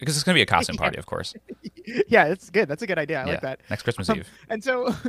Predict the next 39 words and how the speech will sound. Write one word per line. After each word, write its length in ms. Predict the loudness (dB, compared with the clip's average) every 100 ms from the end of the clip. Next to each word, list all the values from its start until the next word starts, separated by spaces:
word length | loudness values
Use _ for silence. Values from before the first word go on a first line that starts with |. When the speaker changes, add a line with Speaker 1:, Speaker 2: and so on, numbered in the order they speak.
| -10
Speaker 2:
<laughs> 240 | -16 -20 -4
Nate, 260 | -4 -4 -8
<laughs> 60 |
Nate 480 | -6 -4 -2 -2 0
tells, 260 | -2 -2 -2
uh, 160 | -2 -2
Serena, 520 | -2 0 0 0 -4 -8
when 120 | -8 -6
she's 120 | 2
like, 200 | 2 4
"Since 160 | 0 0
when 100 | 2
do 80 |
you 80 | 0
cook?" 160 | -2 -4
He 140 | -4
says 260 | 0 0 0 -12 -20 -6
that 160 | -2 2
he 80 |
didn't 140 | 4 4
even 140 | 4
know 100 | 4
they 180 | 4 4
had 140 | 4
a 20 | 2
fridge 320 | 4 4 4
until 180 | 0 0
this 160 | 0
morning. 320 | 0 -2 -2 -6
<laughs> 40 | -2 0
This 160 | -2 2 4
guy's 280 | 6 4
so 120 | 4 4
dumb. 300 | 4 0 2
Speaker 1:
<laughs> 840 | 0 0 0 0 -2 -4 -2 -2 -2 -4 -4 -4 -4 -4 -8 -10 4
Yeah, 140 | 6 10
well, 100 | 8
that's 100 | 8
because 300 | 4 4